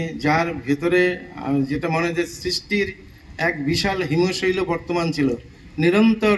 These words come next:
প্রবাহ ধারায় তিনি সবসময় জগৎকে নতুন কিছু দিয়ে গেছেন। সেই মহান যে ব্যক্তিত্ব, তার জন্মদিন আজকে আমাদের কাছে আশীর্বাদের বিষয় রয়েছে। আজকে আমরা অত্যন্ত, আহ,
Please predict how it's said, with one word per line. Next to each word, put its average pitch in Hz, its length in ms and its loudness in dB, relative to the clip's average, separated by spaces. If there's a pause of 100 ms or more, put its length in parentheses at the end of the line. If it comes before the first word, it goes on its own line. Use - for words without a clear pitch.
(120)
প্রবাহ 180 300 2 (280)
ধারায় 165 380 2 (400)
তিনি 170 180 2 (200)
সবসময় 180 520 -2 (600)
জগৎকে 170 460 2 (480)
নতুন 175 340 4
কিছু 185 240 -6
দিয়ে 165 320 0
গেছেন। 135 280 -2 (560)
সেই 180 340 4 (420)
মহান 156 380 2 (300)
যে 160 200 0 (460)
ব্যক্তিত্ব, 156 420 -2 (160)
তার 160 160 0 (100)
জন্মদিন 160 440 0 (220)
আজকে 139 180 -2
আমাদের 151 320 0
কাছে 151 180 -6 (420)
আশীর্বাদের 175 580 0
বিষয় 156 340 -2
রয়েছে। 170 360 0 (520)
আজকে 139 240 -2
আমরা 156 160 0
অত্যন্ত, 156 400 -2
আহ, 135 1500 -2